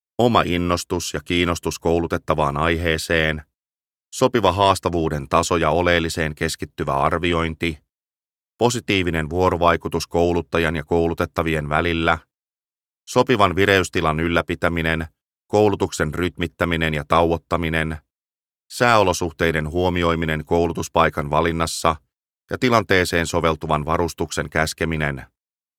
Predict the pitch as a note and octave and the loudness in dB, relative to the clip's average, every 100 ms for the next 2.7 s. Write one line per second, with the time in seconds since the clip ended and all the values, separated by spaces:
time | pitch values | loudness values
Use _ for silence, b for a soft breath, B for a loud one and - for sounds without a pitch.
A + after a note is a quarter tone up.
0 | _ _ _ _ _ _ _ _ B2+ C3+ | _ _ _ _ _ _ _ _ -4 -2
1 | G2 G2+ G2 - F2+ F2 E2+ - - F#2+ | 0 2 2 0 -2 0 -2 -6 -4 -2
2 | - D2+ E2 - - E2+ | -2 2 2 0 -4 -6